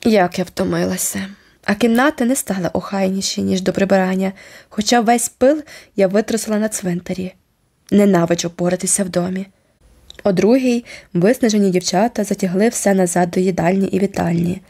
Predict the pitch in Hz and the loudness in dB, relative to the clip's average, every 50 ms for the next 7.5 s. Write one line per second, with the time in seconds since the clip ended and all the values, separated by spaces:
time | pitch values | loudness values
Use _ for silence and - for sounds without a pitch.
0 | _ _ _ _ _ _ - 196 170 190 233 247 220 208 208 - 180 180 214 214 | _ _ _ _ _ _ 0 2 4 4 4 4 2 0 0 0 0 0 0 0
1 | - - 185 170 170 170 - 226 254 - - 233 214 214 208 208 - - - _ | -2 -2 -2 -2 -2 -2 -4 -6 -6 -6 -6 -6 -4 -4 -6 -8 -12 -20 -20 _
2 | _ - 196 190 196 233 294 294 285 226 202 202 220 233 226 220 220 - - - | _ -2 2 2 4 6 6 6 4 4 2 2 0 0 -2 -4 -4 -6 -6 -4
3 | - 190 175 - 185 202 208 - 202 196 190 190 202 196 - 220 - - 165 160 | -4 -2 -2 -2 -2 -2 -4 -4 -4 -4 -4 -4 -4 -4 -6 -8 -6 -6 -4 -4
4 | 170 - - 160 165 - - - - - - - - _ _ - 190 185 180 180 | -4 -4 -4 -6 -6 -8 -10 -20 -20 -20 -20 -20 -20 _ _ 0 2 2 2 2
5 | 175 - 208 226 262 - - 196 190 185 - - - - 208 220 214 196 - - | 2 2 2 2 2 0 -2 -4 -2 -2 -4 -4 -4 -2 -2 0 -2 -2 -4 -6
6 | - - - 202 214 208 - 185 170 170 170 185 - - 185 170 175 175 - 185 | -8 -4 -2 -2 -2 0 -2 0 0 2 0 0 0 0 0 2 0 0 0 2
7 | 180 214 233 - - - 202 196 190 | 0 0 0 -2 -4 -2 -2 -2 -2